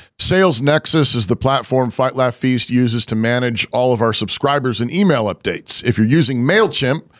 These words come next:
HubSpot, or Salesforce for email marketing, C R M, and sales, you probably know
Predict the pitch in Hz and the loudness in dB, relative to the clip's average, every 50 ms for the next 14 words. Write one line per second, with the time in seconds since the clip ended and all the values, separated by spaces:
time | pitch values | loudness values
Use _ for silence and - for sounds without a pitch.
0 | _ _ _ - 160 185 170 147 - - - - 113 120 131 - 120 - - 175 | _ _ _ -2 -2 0 0 -2 -2 -2 -2 0 0 0 -2 -2 -2 0 2 4
1 | 180 175 135 - - 131 113 110 120 123 - - 151 139 139 147 143 143 135 127 | 4 4 2 2 2 2 2 2 2 0 -2 -4 -4 -2 0 2 2 2 2 2
2 | 127 131 147 160 160 156 135 120 120 123 131 127 - - - 147 143 139 135 127 | 2 0 0 0 0 -2 -2 -2 -2 -2 -2 -2 -2 -2 0 0 0 0 0 0
3 | 135 135 135 131 127 113 - 165 165 151 135 135 131 120 139 135 - - 165 180 | 0 -2 -2 -2 -2 -2 0 0 2 2 2 0 0 -2 -4 -4 -2 -2 -2 0
4 | 190 190 160 160 156 151 165 190 180 156 151 151 | -2 -2 -2 -2 0 0 2 2 2 2 2 0